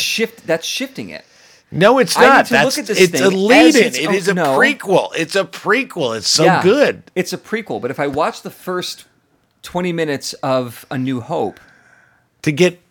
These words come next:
Speaker 2: the feel, and
Speaker 1: I
Speaker 2: then
Speaker 1: don't
Speaker 2: you go back and watch it, and it gives you a lead-in.
Speaker 1: But part of the reason, mm, see,
Speaker 2: I'm just
Speaker 1: this
Speaker 2: telling
Speaker 1: is,
Speaker 2: ya.
Speaker 1: No, but this is the issue, because my,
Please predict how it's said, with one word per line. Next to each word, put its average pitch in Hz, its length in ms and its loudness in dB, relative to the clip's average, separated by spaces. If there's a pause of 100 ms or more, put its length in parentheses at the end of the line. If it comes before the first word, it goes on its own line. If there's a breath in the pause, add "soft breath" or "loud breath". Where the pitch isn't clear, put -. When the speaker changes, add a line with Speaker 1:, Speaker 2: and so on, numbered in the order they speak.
Speaker 2:
the 151 140 -2
feel, 131 680 -2 (260)
and 123 140 -2
Speaker 1:
I - 40 -2
Speaker 2:
then 135 100 2
Speaker 1:
don't 143 80 0
Speaker 2:
you 160 80 2
go 151 160 4
back 127 260 2
and 151 140 -6
watch 180 260 -2
it, 123 100 -4
and 127 140 -4
it 123 80 -8
gives 120 240 -6
you 139 140 -2
a - 20 0
lead-in. 143 460 -2 (380 soft breath)
Speaker 1:
But - 200 -10
part 226 320 -4
of 214 100 -10
the 202 80 -6
reason, 151 560 -6 (920)
mm, 151 1160 -6
see, - 80 -6
Speaker 2:
I'm 131 220 0
just 165 180 2
Speaker 1:
this 240 80 2
Speaker 2:
telling 185 300 4
Speaker 1:
is, 151 60 2
Speaker 2:
ya. 113 200 0
Speaker 1:
No, 190 240 0
but - 220 -14
this 220 220 -4
is 196 60 -6
the 220 120 -6
issue, - 220 -8
because 151 220 -10
my, 170 200 -4